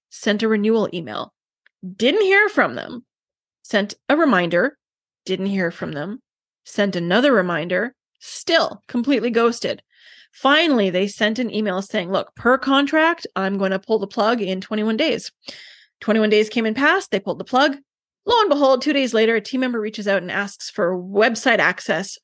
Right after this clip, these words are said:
through Facebook, of all places. Service provider says, "Please go and see your bosses."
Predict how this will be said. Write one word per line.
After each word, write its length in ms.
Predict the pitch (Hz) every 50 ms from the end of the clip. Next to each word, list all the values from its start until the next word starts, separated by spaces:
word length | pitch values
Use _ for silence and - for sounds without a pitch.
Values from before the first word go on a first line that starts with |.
| _ -
through 200 | - 202 185 180
Facebook, 880 | - - - - _ - - 247 247 - - - - - - - - - -
of 100 | 190 185
all 160 | 185 196 214
places. 500 | 214 - 208 214 214 - - - - - - - - - - - - _ _
Service 320 | - - - 208 190 220 -
provider 340 | - 220 208 208 202 190 208
says, 500 | - - 196 190 180 180 180 190 - _ _ _ _
"Please 240 | - - 415 392 294
go 100 | 240 220
and 140 | 208 202 196
see 100 | - 196
your 120 | 190 196
bosses." 520 | 180 165 156 180 - - 165 156 151 196